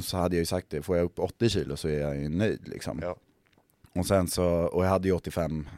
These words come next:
Speaker 1: eh, gjort det lyftet innan, så det var ju också ett P B, så det var ju liksom dubbla
Speaker 2: Ja,
Speaker 1: P B-lyft i
Speaker 2: ja.
Speaker 1: tävling, så ja. Jag,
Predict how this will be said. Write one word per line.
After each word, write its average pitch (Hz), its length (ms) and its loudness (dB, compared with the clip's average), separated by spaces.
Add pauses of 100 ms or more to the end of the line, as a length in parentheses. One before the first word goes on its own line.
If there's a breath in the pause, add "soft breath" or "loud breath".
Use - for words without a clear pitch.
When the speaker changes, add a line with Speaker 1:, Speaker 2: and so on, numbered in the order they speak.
Speaker 1:
eh, 73 520 -6
gjort 80 200 -4
det 76 120 -4
lyftet 73 340 -8
innan, 78 320 -4
så 82 120 -8
det 82 120 0
var 82 80 0
ju 82 60 0
också 82 220 -4
ett - 120 -8
P 78 180 -4
B, 62 120 -8
så 82 120 -8
det 82 60 -2
var 82 100 0
ju 82 60 0
liksom 80 260 -4
dubbla 80 340 -2
Speaker 2:
Ja, - 60 -6
Speaker 1:
P 80 140 0
B-lyft 80 320 -4
i - 60 -12
Speaker 2:
ja. 90 60 -6
Speaker 1:
tävling, 76 300 -4
så 65 200 -8 (180)
ja. 62 120 -6 (640 soft breath)
Jag, 90 280 6